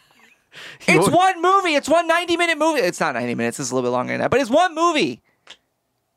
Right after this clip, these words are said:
Speaker 2: Go.
Speaker 1: So you don't wanna take the quiz?
Speaker 2: I wanna take the quiz right here, right
Speaker 1: Okay.
Speaker 2: now.
Speaker 1: You get sixty, no, you, you get thirty seconds to answer.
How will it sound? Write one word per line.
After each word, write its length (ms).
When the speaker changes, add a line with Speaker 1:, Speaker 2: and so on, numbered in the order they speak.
Speaker 2:
Go. 460
Speaker 1:
So 80
you 100
don't 160
wanna 160
take 220
the 60
quiz? 360
Speaker 2:
I 200
wanna 240
take 240
the 40
quiz 240
right 160
here, 140
right 140
Speaker 1:
Okay. 80
Speaker 2:
now. 160
Speaker 1:
You 120
get 180
sixty, 640
no, 80
you, 280
you 140
get 160
thirty 340
seconds 520
to 60
answer. 520